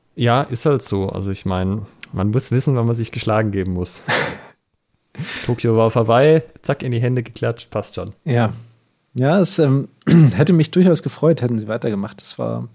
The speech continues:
Speaker 2: also mir, mich hat das immer sehr unterhalten. Aber es war eben so diese, diese Reise nach Tokio, also die Road to Tokyo, die Reise zu den Olympischen Spielen, auf die sie uns mitgenommen haben.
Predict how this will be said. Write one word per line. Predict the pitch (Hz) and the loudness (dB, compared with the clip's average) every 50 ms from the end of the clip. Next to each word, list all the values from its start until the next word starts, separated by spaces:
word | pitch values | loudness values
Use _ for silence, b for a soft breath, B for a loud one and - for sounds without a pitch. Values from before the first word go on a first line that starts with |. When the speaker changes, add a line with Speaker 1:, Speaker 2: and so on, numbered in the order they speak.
| _ _ _ _ _ _ _ - | _ _ _ _ _ _ _ -6
Speaker 2:
also | 117 110 117 113 113 113 | -4 -2 -2 -4 -4 -6
mir, | 139 131 127 - 139 135 131 127 123 120 123 135 147 143 | -10 -10 -12 -12 -12 -12 -12 -10 -8 -6 -2 0 0 0
mich | 135 135 139 135 135 - - | 0 0 -2 -2 -2 -2 -2
hat | 143 - | -2 -2
das | 131 117 - | -2 -4 -2
immer | 139 127 127 123 | -2 -2 -2 0
sehr | 110 127 123 117 | 2 2 0 0
unterhalten. | 123 117 123 113 104 117 131 135 - 131 143 147 _ _ _ _ B B B B B B B B B | 0 -2 -4 -2 -2 -2 -2 -2 -2 -2 -4 -4 _ _ _ _ B B B B B B B B B
Aber | - 120 123 | -2 0 0
es | 120 - | 2 2
war | 123 113 110 | 2 2 2
eben | - 143 139 | 4 2 2
so | 131 139 | 2 0
diese, | 135 135 139 135 123 135 131 127 127 120 | 0 0 -2 -2 0 0 0 0 0 0
diese | 120 113 113 120 117 113 | 0 0 0 0 0 0
Reise | 110 92 - 139 139 143 147 139 | 0 0 2 2 2 2 2 0
nach | 135 123 - | 0 -2 -4
Tokio, | - - - 143 151 - - 123 113 123 139 156 156 - - | -4 -4 -2 -2 -2 0 0 2 2 2 2 0 -2 -6 -10
also | 123 117 110 107 | -8 -8 -6 -6
die | 98 - 98 95 95 98 - _ _ - | -6 -6 -6 -6 -8 -10 -14 _ _ -6
Road | 120 120 127 139 131 | -2 0 0 0 -2
to | - 135 | -4 -6
Tokyo, | - - 131 127 117 - 127 123 120 120 120 120 117 - - | -4 -4 -4 -4 -4 -2 -2 -2 -2 -2 -4 -6 -8 -12 -12
die | 120 110 | -10 -8
Reise | - 107 113 120 123 123 | -6 -4 -4 -4 -4 -6
zu | 113 - 117 | -6 -8 -8
den | 113 120 120 | -6 -6 -6
Olympischen | 120 120 117 117 120 123 117 117 | -4 -4 -2 -2 -2 -2 -2 -2
Spielen, | 113 - 131 131 135 127 | -2 0 0 0 0 0
auf | 117 - | -2 -4
die | - 113 | -4 -6
sie | 104 117 | -4 -4
uns | 113 107 - | -6 -6 -6
mitgenommen | 123 117 - 127 120 117 120 127 | -6 -6 -4 -2 -2 0 0 0
haben. | 127 131 143 151 | 0 0 -2 -4